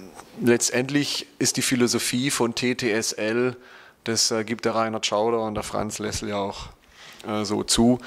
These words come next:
ein, äh, sehr bremsstabiles Motorrad, was sich in Hockenheim natürlich dann anbietet. Ende lange Parabolika bei maximaler Geschwindigkeit voll in die Eisen. Das durfte ich testen und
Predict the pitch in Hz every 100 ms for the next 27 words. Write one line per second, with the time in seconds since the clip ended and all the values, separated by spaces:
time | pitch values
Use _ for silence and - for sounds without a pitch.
0 | - - - 107 110 110 110 104 101 110
1 | 104 - 127 156 - 143 143 147 143 143
2 | 131 135 139 131 131 131 - - - -
3 | - 107 - 113 - 107 107 117 120 113
4 | 117 110 113 110 101 87 104 110 107 107
5 | - - - 107 110 110 107 117 117 107
6 | 107 107 117 123 117 117 113 110 - 107
7 | 104 107 - 110 107 107 104 104 - 107
8 | 110 - 104 101 - 104 101 101 107 104
9 | 117 120 117 - - - - - - -
10 | - 120 120 - - 120 - - - -
11 | 147 - - 170 160 156 120 120 117 110